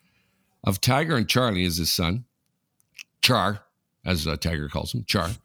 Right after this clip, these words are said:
Uh, hitting, hitting balls on the range, okay, uh, striking it at exactly the same time, literally, literally taking the club back, they're side by side,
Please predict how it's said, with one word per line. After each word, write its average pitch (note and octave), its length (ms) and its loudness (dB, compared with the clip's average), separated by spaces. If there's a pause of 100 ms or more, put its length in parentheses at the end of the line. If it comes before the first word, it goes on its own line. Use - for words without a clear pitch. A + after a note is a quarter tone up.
(680)
Uh, A2 200 2
hitting, C3+ 400 2
hitting C#3 260 4
balls A#2+ 260 2
on A2 120 2
the F#2+ 80 2
range, F2 560 0 (300)
okay, F2+ 440 -2 (560)
uh, G#2 220 0
striking C#3 480 2
it A2 140 2
at G2 200 0
exactly G#2+ 420 0
the F#2 120 2
same F2 240 0
time, C#2+ 160 -4
literally, A#2 460 0 (180)
literally G2 360 0
taking G2+ 320 0
the F2+ 60 -2
club F2+ 260 -2
back, E2+ 220 -2 (140)
they're F#2 100 -2
side G2 260 0
by E2 100 -2
side, E2+ 380 -2